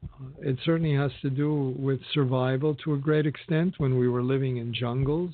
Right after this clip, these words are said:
and, uh, in the wild. Uh, today, it's not as useful to us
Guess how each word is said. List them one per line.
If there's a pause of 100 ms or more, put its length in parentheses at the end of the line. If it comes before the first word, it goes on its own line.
and,
uh, (420)
in
the
wild. (1600)
Uh, (100)
today,
it's
not
as
useful
to
us